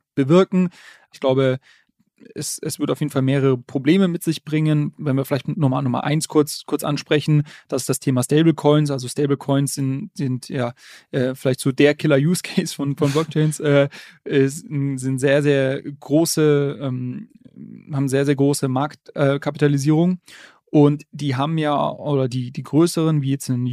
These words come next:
U S D C, der von Circle ausgegeben wird, die haben dann auch wirklich die gleiche Menge an Dollar irgendwo auf einer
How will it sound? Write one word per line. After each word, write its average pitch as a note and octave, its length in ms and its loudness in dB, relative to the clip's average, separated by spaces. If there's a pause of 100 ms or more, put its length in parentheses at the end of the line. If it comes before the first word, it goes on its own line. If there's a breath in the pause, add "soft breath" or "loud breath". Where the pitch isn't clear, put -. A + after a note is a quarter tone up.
U D3+ 100 2
S C#3+ 160 -2
D C3+ 100 -4
C, F#3+ 320 0 (320 soft breath)
der C3+ 120 2
von C#3 360 0
Circle E3+ 420 0
ausgegeben D3 560 0
wird, D3+ 220 4 (300 soft breath)
die B2+ 100 -4
haben D3+ 180 0
dann D3 120 0
auch C#3 120 -6
wirklich D#3+ 300 0
die C#3 120 -6
gleiche D3 360 0
Menge C#3+ 360 2
an C3 160 0
Dollar C3+ 320 6
irgendwo C3 320 0
auf C#3 140 -6
einer B2 160 -2